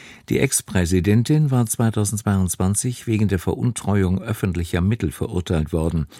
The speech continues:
Sie und ihr inzwischen gestorbener Ehemann, der ihr Vorgänger im Amt war, sollen einem befreundeten Bauunternehmer ohne Ausschreibung öffentliche Aufträge zugeschanzt haben. Ein Teil der überhöhten Baukosten floss nach Erkenntnissen der Anklage später an das Ehepaar zurück.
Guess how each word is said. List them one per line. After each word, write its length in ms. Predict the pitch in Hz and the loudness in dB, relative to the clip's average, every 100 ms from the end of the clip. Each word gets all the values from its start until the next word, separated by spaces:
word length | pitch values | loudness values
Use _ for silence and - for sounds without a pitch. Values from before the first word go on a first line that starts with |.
| - - - | -20 -18 -8
Sie 380 | 82 104 139 160 | 0 2 4 2
und 220 | 101 101 | 0 0
ihr 180 | 95 73 | 0 0
inzwischen 440 | 82 98 98 95 | -2 -4 -2 -2
gestorbener 580 | 78 - 90 87 82 78 | -2 -2 -2 0 0 0
Ehemann, 640 | - 123 73 76 98 101 | 2 2 2 2 2 2
der 300 | 82 80 78 | 2 0 0
ihr 220 | - 73 | -2 -4
Vorgänger 640 | 71 - 147 87 71 67 62 | -4 0 0 0 -2 -2 -4
im 160 | 65 | -6
Amt 380 | - 95 113 - | -4 -2 -4 -4
war, 300 | 58 69 127 - - - - | -4 -2 -4 -6 -20 -20 -12
sollen 540 | - 101 104 104 104 101 | 0 2 4 4 4 2
einem 360 | - 90 90 | -2 -2 0
befreundeten 680 | 82 80 85 107 95 82 80 | 0 -2 0 0 0 -2 -2
Bauunternehmer 960 | 76 110 - 123 123 120 117 117 113 110 _ _ | 0 0 0 0 0 2 2 2 2 0 _ _
ohne 360 | 110 131 120 - | 0 2 2 0
Ausschreibung 800 | 107 - - 95 98 98 98 95 | -4 -4 -2 0 0 2 0 0
öffentliche 640 | - 101 101 87 92 101 | -2 -2 -2 -2 -4 -4
Aufträge 500 | 73 - - 65 64 | -4 -8 -6 -4 -4
zugeschanzt 680 | - 64 64 - 64 62 - | -6 -6 -6 -6 -6 -6 -6
haben. 320 | 65 65 60 - _ - - - - - | -6 -4 -8 -10 _ -20 -20 -20 -20 -8
Ein 180 | - 95 | 0 0
Teil 360 | - 131 127 104 | 4 6 6 6
der 180 | 92 | 4
überhöhten 500 | - 90 87 101 113 | 0 0 2 2 0
Baukosten 600 | 101 104 113 127 120 - | 0 0 0 -2 -2 -2
floss 340 | 131 - 117 - | -4 -2 -4 -2
nach 160 | 104 | -4
Erkenntnissen 680 | - - - 98 - - - | -4 -6 -2 -2 0 -2 0
der 200 | 90 80 | 0 0
Anklage 600 | 95 95 98 92 95 92 | -2 -2 -2 0 0 -2
später 520 | 85 - - 92 117 113 | -4 -4 -2 0 0 -2
an 140 | 120 | -2
das 180 | 110 104 | -4 -4
Ehepaar 400 | 110 107 104 98 | -2 -2 -2 -4
zurück. 440 | - 107 110 - | -2 0 0 -2